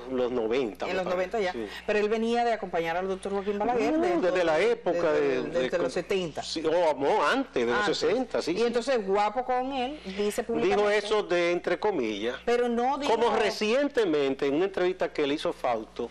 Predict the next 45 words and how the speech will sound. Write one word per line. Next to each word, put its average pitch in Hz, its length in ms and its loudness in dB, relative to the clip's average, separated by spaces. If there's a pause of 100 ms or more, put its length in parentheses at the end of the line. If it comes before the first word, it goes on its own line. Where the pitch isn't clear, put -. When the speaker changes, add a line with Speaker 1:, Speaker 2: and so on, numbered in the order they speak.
Speaker 1:
a 120 260 -2
Claudio 180 460 2
de 156 100 0
los 135 140 -4
Santos, 123 360 -2
un 185 80 -2
Speaker 2:
Fausto 170 100 -2
Speaker 1:
reformista 160 420 0
Speaker 2:
Rosario 143 260 0
Báez. 113 100 -2
Speaker 1:
histórico, - 140 -8 (300)
Speaker 2:
Ujú. 180 280 -10 (220)
Speaker 1:
eh, 139 460 2
él 190 260 2
dijo 165 460 0 (520)
que 165 160 0
aquí 220 500 0
en 214 40 2
el 196 80 2
Distrito 180 340 -2
Nacional 156 400 0
ellos 160 160 0
pusieron 170 380 0
cientos 170 360 0
de 160 60 2
miles 156 200 0
de 151 60 2
haitianos 151 320 0
a - 40 2
votar. 214 520 -4 (600)
Los 151 140 0
Speaker 2:
Bueno, 190 140 2
Speaker 1:
reformistas. 180 640 -2
Speaker 2:
a 190 60 -6
los 214 120 0
ref-, 214 260 -2
bueno, 247 240 0
yo 220 220 0
conocí 262 800 -2
recientemente 214 840 -4
a 185 140 2
alguien 214 340 -4
que 214 100 -8
me 190 160 -6
dijo 208 380 -6